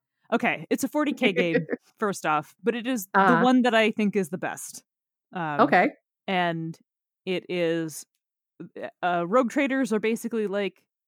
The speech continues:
Speaker 1: the East India Company of the Imperium, so, like, their job is to go make money and be space capitalists, <laughs> except in the, in the forty K universe, that's actually,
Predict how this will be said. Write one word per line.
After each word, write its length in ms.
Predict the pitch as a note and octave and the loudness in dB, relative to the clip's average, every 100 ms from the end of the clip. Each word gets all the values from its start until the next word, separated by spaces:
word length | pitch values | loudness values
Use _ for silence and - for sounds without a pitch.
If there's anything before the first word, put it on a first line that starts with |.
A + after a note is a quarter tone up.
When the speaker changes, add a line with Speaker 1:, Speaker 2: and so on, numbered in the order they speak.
| _ _ | _ _
Speaker 1:
the 160 | F3 E3+ | -10 -8
East 280 | F3+ G3+ - | -6 -8 -4
India 260 | G3 G3+ G3 | -4 -2 -4
Company 560 | - G3+ G3 G3 F#3+ - | -2 -2 -2 -4 -4 -6
of 260 | F3+ E3+ D3+ | -8 -8 -6
the 280 | F3 F3 E3 | -6 -4 -6
Imperium, 560 | E3 G#3 G#3 G#3 G3+ | -6 -4 -2 -2 -4
so, 200 | G#3 F#3 | -6 -8
like, 380 | E3+ E3+ D#3+ - _ _ _ _ _ | -4 -4 -6 -10 _ _ _ _ _
their 140 | F#3 | -6
job 280 | F3+ F#3+ F3+ | -2 0 0
is 160 | F3+ - | -2 -6
to 100 | F3 | -8
go 380 | F#3 F3 E3+ D#3+ - | -4 -2 -4 -8 -8
make 200 | F3+ - | -6 -4
money 340 | F3+ F#3 F3+ - _ _ _ _ | -4 -4 -6 -10 _ _ _ _
and 420 | F3 E3+ E3 D#3+ _ _ _ _ _ E3+ | -8 -6 -6 -8 _ _ _ _ _ -10
be 140 | G3+ | -8
space 320 | - G#3 G3 | -4 -2 -2
capitalists, 800 | - G#3 G#3 G#3 G#3+ - - - _ _ _ _ _ | -2 -2 -2 -4 -4 -6 -10 -12 _ _ _ _ _
<laughs> 280 | - - - | -16 -12 -6
except 320 | A3+ - A3+ A#3+ | -4 0 0 2
in 120 | A3+ | 2
the, 120 | G#3+ A3+ | 2 2
in 100 | B3 | 4
the 60 | G#3+ | 4
forty 260 | A#3+ A#3 | 2 0
K 160 | A#3 B3 | 0 -2
universe, 500 | A3 A3+ A3+ A3 G#3+ | 2 2 2 0 -2
that's 160 | G#3+ G#3+ | -4 -4
actually, 280 | G#3+ G#3+ | -4 -6